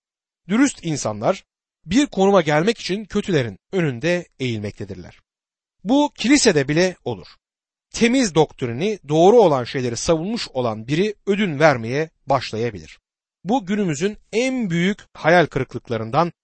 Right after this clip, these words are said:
birisini oluşturacaktır. Susuzken bir kaynağın kenarına varıp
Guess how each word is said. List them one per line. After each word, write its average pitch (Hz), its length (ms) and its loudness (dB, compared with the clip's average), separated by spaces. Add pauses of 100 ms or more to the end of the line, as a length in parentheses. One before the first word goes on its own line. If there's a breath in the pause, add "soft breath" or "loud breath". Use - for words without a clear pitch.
(120)
birisini 123 360 -2
oluşturacaktır. 98 800 -12 (440)
Susuzken 156 680 -6
bir 269 140 -2
kaynağın 135 520 -2
kenarına 131 440 -4
varıp 160 220 0